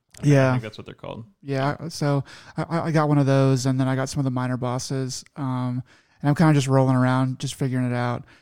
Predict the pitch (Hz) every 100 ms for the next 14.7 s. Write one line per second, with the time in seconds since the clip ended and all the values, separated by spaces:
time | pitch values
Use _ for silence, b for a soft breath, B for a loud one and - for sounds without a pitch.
0 | b b - 135 131 - 143 139 131 127
1 | 117 - - 165 - 143 135 135 127 -
2 | - 151 143 147 - 170 165 156 - -
3 | 147 147 139 135 127 131 135 131 127 120
4 | 131 131 127 123 b b b b 131 127
5 | 127 123 - _ _ _ 156 139 131 135
6 | 127 127 127 127 151 196 185 175 147 147
7 | 156 151 127 135 B B B - 127 131
8 | 147 139 135 107 143 139 131 - 143 139
9 | 139 127 117 123 131 127 123 123 b b
10 | b b 151 151 139 143 135 127 127 123
11 | 151 _ _ _ _ 135 180 175 170 175
12 | 160 - 180 170 135 - - - - 143
13 | 139 131 135 135 135 127 - 156 - -
14 | 180 175 139 147 147 147 139